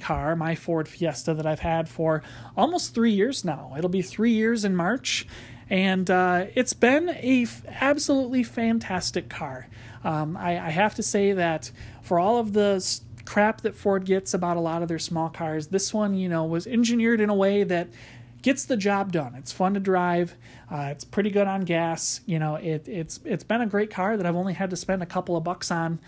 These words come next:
outside of tires, uh, to keep on the road, and that's been absolutely fantastic. Uh, but when I went to go get my oil change today, they noted when they were doing the inspection on my car after they rotated the tires, uh, that my rear suspension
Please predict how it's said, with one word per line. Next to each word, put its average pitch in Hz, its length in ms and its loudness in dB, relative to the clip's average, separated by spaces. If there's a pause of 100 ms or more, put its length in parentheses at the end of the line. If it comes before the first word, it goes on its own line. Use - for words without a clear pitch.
(280)
outside 175 480 0
of 156 140 -2
tires, 170 640 0
uh, 156 240 -2
to 156 120 -12
keep - 360 -6 (160)
on 175 180 -2
the 165 100 -4
road, 156 300 -2
and 143 140 -6
that's 170 200 -4
been 160 220 -4 (100)
absolutely 170 520 -4
fantastic. 160 880 -6 (540)
Uh, 190 200 6
but 202 220 2
when 240 200 4
I 277 160 4
went 262 280 0
to 254 60 -2
go 240 120 4
get 240 120 -2
my 233 140 0
oil 233 160 0
change 220 300 -2
today, 190 280 2
they 185 200 2
noted 180 340 2
when 170 140 -2
they 170 100 0
were 165 100 0
doing 165 220 -2
the 165 80 -2
inspection 160 500 -6
on 160 60 -4
my 156 100 -4
car 160 300 -4
after 151 160 -6
they 156 100 -4
rotated 151 480 -4
the 147 120 -6
tires, 156 580 -2 (380)
uh, 160 180 0
that 180 160 0
my 190 120 0
rear 175 220 4
suspension 170 760 -2